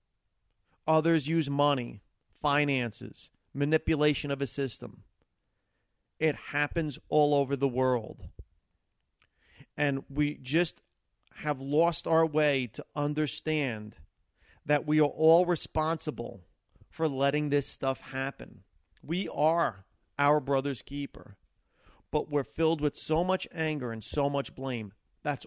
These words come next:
all I've seen for the last twenty-four hours. Blame the N R A. Blame Islamic radicals. Blame our government. Blame the Republicans. Blame the Democrats. When do you as a person accept your own blame?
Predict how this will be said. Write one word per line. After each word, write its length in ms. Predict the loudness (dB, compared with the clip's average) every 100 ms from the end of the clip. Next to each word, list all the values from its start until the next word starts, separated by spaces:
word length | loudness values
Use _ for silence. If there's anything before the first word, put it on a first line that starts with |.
| -2
all 260 | 4 4
I've 180 | 4 0
seen 280 | -6 -6 -6
for 140 | -8 -10
the 80 |
last 360 | -4 -2 -2 -4
twenty-four 480 | -6 -6 -4 -2 0
hours. 460 | -2 -6 -12 -20 -20 _ _ -20 -20 _ _
Blame 360 | -2 2 2 2
the 160 | 0
N 120 | 0
R 240 | -2 -2 -2
A. 220 | -4 -8 -18 _ _ _ _ _
Blame 560 | -4 0 2 2 0 -4 -10 _ -8
Islamic 540 | -6 -4 -2 -2 -4
radicals. 720 | -2 0 0 -4 -12 -14 -18 _ _ _ _ _ _ _ -6
Blame 400 | 2 4 4 4
our 140 | 4
government. 560 | 4 2 2 -6 -8 -14 _ _ _ _ _ _ -6
Blame 300 | -2 0 2
the 100 | 0
Republicans. 680 | 0 0 0 0 -6 -12
Blame 340 | -10 -4 -2 -4
the 80 | -4
Democrats. 540 | -4 -4 -6 -12 -14 -20 _ _ -12
When 380 | -2 0 0
do 100 | -2
you 300 | -4 -2 0
as 160 | 0 0
a 60 | -6
person 540 | -6 -4 -4 -8 -12 -12
accept 540 | -10 -10 -8 -4 -4 -6
your 180 | -8 -2
own 260 | -2 -2
blame? 480 | -4 -8 -8 -14 -20